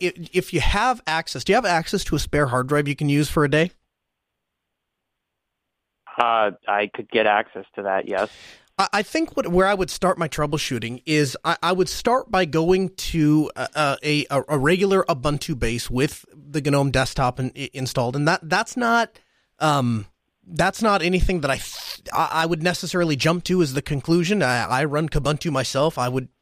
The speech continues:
Speaker 1: expect, like you expect, to have no problems with it because the,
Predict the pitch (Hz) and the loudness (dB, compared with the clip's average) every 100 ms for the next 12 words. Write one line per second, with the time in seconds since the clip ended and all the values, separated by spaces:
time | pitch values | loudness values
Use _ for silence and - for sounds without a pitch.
0 | _ _ _ _ - - - 151 - 143 | _ _ _ _ -12 -6 -2 -2 -2 -4
1 | - 135 147 - 151 - 123 135 139 123 | 0 0 0 0 -2 -2 -6 -2 -2 -4
2 | - 135 143 - 165 180 147 135 170 135 | -10 -8 -6 0 0 0 -4 -4 -6 -4
3 | 147 131 | -2 -2